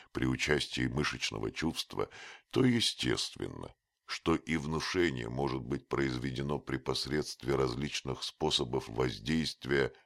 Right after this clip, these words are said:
на воспринимающие органы, как, например, путём слова или жестов, производимых перед субъектом, подвергаемым внушению.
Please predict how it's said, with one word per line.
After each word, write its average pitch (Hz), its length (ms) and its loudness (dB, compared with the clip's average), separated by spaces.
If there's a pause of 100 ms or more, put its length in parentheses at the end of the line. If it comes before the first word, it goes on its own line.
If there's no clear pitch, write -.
на 71 160 0
воспринимающие 73 1200 2
органы, 53 580 0 (420)
как, 64 200 0
например, 67 500 0
путём 67 420 0
слова 80 640 6 (120)
или 60 240 0
жестов, 71 600 0 (280)
производимых 82 840 4
перед 95 280 -2
субъектом, 78 680 2
подвергаемым 65 880 4
внушению. 60 800 -4